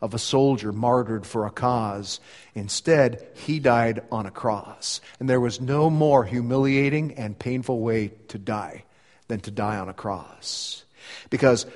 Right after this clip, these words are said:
death by crucifixion was actually intended to, to make a statement, to send a message. So death by crucifixion was, uh, the Roman, the Roman government,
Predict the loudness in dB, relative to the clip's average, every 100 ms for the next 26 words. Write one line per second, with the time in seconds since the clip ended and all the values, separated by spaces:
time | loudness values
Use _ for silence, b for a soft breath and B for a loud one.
0 | B -2 10 10 10 0 6 10 10 8
1 | 2 -4 -2 -4 -4 -4 -2 -8 -8 -14
2 | b -10 -2 0 2 0 0 0 -4 -2
3 | 0 0 -2 -6 -10 b -12 -12 -8 -4
4 | 0 -2 -2 -4 -4 -2 -6 -6 -20 -20
5 | b _ -6 0 0 0 -2 -4 -4 -6
6 | -10 -10 -2 -2 2 2 2 2 -2 0
7 | -2 -2 -4 -2 -2 -4 -8 B B B
8 | B 4 6 6 2 2 2 -2 -12 -8
9 | -4 2 6 8 8 6 4 0 B B
10 | -14 -4 0 6 8 8 10 12 10 8
11 | 0 -4